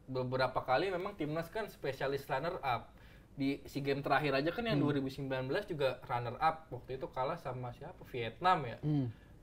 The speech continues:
Speaker 1: Nah, sekarang nih saya mau nanya nih, dengan materi skuad yang sekarang,
Speaker 2: Ya.
Speaker 1: ini kan mayoritas tim yang sama di Piala A F F ya?
Speaker 2: Ya, nggak berbeda jauh.
Speaker 1: Nggak beda jauh toh.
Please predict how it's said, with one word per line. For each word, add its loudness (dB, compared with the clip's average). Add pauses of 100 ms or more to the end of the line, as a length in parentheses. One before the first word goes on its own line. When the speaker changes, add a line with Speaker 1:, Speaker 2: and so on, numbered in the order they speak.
Speaker 1:
Nah, -2 (380)
sekarang 8
nih 2
saya 0
mau 2
nanya 2
nih, -4
dengan 4
materi 4
skuad 0
yang 0
sekarang, 4 (240)
Speaker 2:
Ya. 2 (480)
Speaker 1:
ini -4
kan 6
mayoritas 6 (380)
tim 0
yang 4
sama 4
di -2 (320)
Piala 8
A 6
F -2
F 4
ya? 4 (380)
Speaker 2:
Ya, 10
nggak 12
berbeda 12
jauh. 12
Speaker 1:
Nggak 6
beda 4
jauh 6
toh. 2